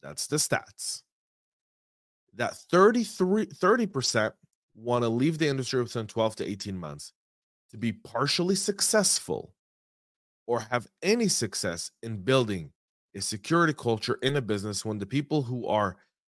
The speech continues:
behind security are burnt out.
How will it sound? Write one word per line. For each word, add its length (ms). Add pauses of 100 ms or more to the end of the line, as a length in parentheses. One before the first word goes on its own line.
(200)
behind 680 (240)
security 680 (500)
are 80
burnt 320
out. 200